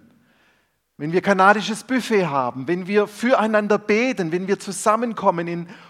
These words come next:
unterschiedlichen Gruppen, Diensten, Kleingruppen, dass wir einander am Leben teilhaben, nach innen wirken. Und dann gibt's die dritte Richtung, der dritte Aspekt, nach außen.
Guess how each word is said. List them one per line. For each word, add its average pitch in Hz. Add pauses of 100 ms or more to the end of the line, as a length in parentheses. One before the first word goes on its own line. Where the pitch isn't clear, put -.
unterschiedlichen 208
Gruppen, 214
Diensten, 214
Kleingruppen, 165 (180)
dass 175
wir 175 (460)
einander 185
am 160
Leben 170
teilhaben, 131
nach 131 (100)
innen 180
wirken. 110 (240)
Und 151
dann 247
gibt's -
die 185
dritte 220
Richtung, 214
der 151
dritte 185
Aspekt, 170 (460)
nach 123
außen. 135